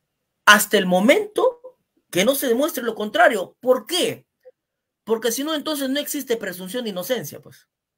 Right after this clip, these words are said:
Entonces ya no existe presunción de inocencia. Entonces,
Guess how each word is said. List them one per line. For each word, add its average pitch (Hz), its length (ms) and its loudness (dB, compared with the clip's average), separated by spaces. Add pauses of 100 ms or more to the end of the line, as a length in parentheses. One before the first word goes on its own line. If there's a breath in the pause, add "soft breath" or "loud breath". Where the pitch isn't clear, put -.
(1900)
Entonces 262 200 -4
ya 302 80 4
no 320 80 0
existe 277 380 -4
presunción 202 420 -8
de 220 60 -6
inocencia. 185 320 -6
Entonces, 214 420 -10